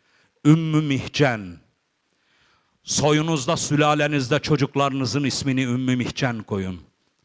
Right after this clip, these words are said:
Bırakın Aleyna'yı, İrem'i, bırakın Melisa'yı, şunu bunu. Ümmü Mihcen, Peygamberin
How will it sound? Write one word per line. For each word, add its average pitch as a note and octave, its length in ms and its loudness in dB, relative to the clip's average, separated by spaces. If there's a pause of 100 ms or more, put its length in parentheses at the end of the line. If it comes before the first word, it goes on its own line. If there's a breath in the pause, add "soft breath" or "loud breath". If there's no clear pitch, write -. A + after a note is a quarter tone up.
Bırakın D#3+ 400 -2
Aleyna'yı, B2 920 -2
İrem'i, A2+ 600 0 (500)
bırakın D#3 600 0
Melisa'yı, D3 600 0
şunu C3+ 400 -2
bunu. A#2+ 360 0 (1400)
Ümmü G#3 360 8
Mihcen, B2+ 880 2 (1500)
Peygamberin A#2+ 840 2